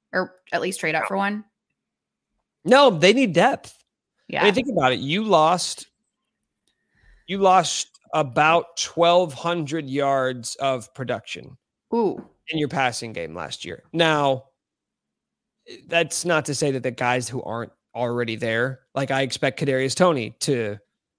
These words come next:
Speaker 2: take some of that. I expect Sky Moore to take some of that. And in fact, I expect them to, both of those guys to improve considerably. But if you were just to tell me that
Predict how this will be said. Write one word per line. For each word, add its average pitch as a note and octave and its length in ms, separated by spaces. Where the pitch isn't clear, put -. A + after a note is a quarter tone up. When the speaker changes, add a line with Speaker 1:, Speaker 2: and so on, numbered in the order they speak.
Speaker 2:
take C#3 220
some B2+ 140
of G#2 60
that. F2 180
I B2 80
expect C3+ 340
Sky C#3 220
Moore C3 420
to - 80
take B2 220
some A2+ 120
of E2 40
that. - 140
And D#3 100
in F3+ 120
fact, G3 220
I G3+ 80
expect A3 340
them F#3 200
to, D3+ 320
both B3 180
of C#4 100
those D3+ 200
guys E2+ 440
to D#3+ 240
improve C3+ 640
considerably. A2+ 680
But D3+ 340
if F3 160
you B3 100
were B3 100
just G3 200
to D#3+ 80
tell G3 260
me E3+ 200
that C3+ 400